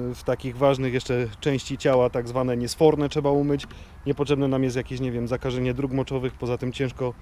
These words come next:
w takiej ciężkiej sytuacji bardzo trudno by było wytrzymać z takimi osobami, które się nie myją.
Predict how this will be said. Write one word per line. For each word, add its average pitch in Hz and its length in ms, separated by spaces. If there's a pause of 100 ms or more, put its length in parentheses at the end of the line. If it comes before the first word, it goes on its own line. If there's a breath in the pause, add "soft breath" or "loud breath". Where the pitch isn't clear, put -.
(260 loud breath)
w - 40
takiej 131 220
ciężkiej 139 320
sytuacji 131 800 (220)
bardzo 135 360
trudno 139 280
by 131 100
było 131 200
wytrzymać 147 340
z - 40
takimi 131 260
osobami, 120 380
które 123 180
się 123 60
nie 127 140
myją. 131 320